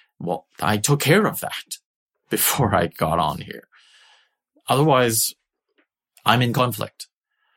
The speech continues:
So think about that lack and that have state. You're, we're always in that state. Probably right when you wake up, "I have to get this done. I, I'm on a schedule. Oh, I didn't have time." Like, all of these statements,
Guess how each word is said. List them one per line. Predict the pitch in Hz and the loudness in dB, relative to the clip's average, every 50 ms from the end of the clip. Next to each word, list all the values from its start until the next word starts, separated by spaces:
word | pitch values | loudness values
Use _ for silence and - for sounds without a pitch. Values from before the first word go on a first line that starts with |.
| _ _ _ _ | _ _ _ _
So | - - 113 | -6 -6 0
think | - 147 151 147 | 2 4 4 4
about | 120 104 110 101 87 - - - _ - | 4 4 2 2 2 -2 -10 -20 _ 0
that | 98 95 - | 0 0 2
lack | 98 101 104 107 117 131 131 - | 2 2 2 4 2 0 -2 -4
and | - 87 | -2 0
that | 85 87 87 - | 0 0 -2 -2
have | - 98 101 101 101 | 0 0 0 0 0
state. | - - - 82 78 - - _ | -2 -4 -4 -4 -6 -6 -10 _
You're, | 104 101 98 104 107 - | -4 -2 -2 -2 -4 -4
we're | 95 98 101 104 - - _ _ | -2 0 0 0 -2 -6 _ _
always | - 110 113 120 117 117 117 110 101 110 | -2 0 2 2 2 2 0 0 0 0
in | 107 104 | 0 2
that | 101 98 90 90 - | 0 0 -2 -4 -6
state. | - - 90 78 73 - _ _ _ _ - - - _ _ _ _ _ _ _ _ _ _ _ _ _ _ _ _ _ _ _ _ _ _ | -6 -4 -6 -6 -8 -12 _ _ _ _ -20 -20 -20 _ _ _ _ _ _ _ _ _ _ _ _ _ _ _ _ _ _ _ _ _ _
Probably | - 107 104 107 107 107 - | 0 2 2 4 2 0 2
right | 101 104 113 123 139 127 | 2 4 4 4 4 2
when | 120 113 | 0 0
you | 113 104 | 2 2
wake | 107 104 98 - | 2 2 2 2
up, | 120 92 - - - - _ _ _ _ _ _ _ _ _ _ - | 0 -2 -2 -2 -8 -16 _ _ _ _ _ _ _ _ _ _ -4
"I | 110 107 104 | -2 0 2
have | 101 101 101 101 - | 4 2 2 2 0
to | - 98 | -4 -4
get | 92 95 - - - | -2 -4 -4 -2 -4
this | 98 95 - - | -4 -4 -4 -2
done. | - 92 87 87 | -2 -2 0 0
I, | 90 90 90 90 90 - | 0 0 -2 -2 -2 -2
I'm | 90 95 101 98 | 0 0 2 2
on | 95 95 | 0 0
a | 90 | -2
schedule. | - - - 92 90 - - 85 | -4 -4 -4 -6 -6 -4 -4 -4
Oh, | 80 - 113 110 98 - - - - - - - - - | -2 0 0 0 0 0 -4 -12 -18 -20 -20 -20 -10 -6
I | - 104 | -6 -6
didn't | 98 95 104 113 117 110 113 | -4 -2 0 0 0 0 0
have | 110 107 98 | -2 -4 -4
time." | - 117 101 87 104 | -4 -6 -6 -6 -6
Like, | 95 92 - _ _ _ _ _ _ _ _ _ | -10 -12 -14 _ _ _ _ _ _ _ _ _
all | - 117 135 143 | 2 4 4 4
of | 143 123 | 4 2
these | 120 107 - - | 2 2 2 2
statements, | - - 123 131 - - 101 92 92 95 - - - | 2 0 0 -2 -2 -4 -6 -6 -4 -2 -2 -4 -4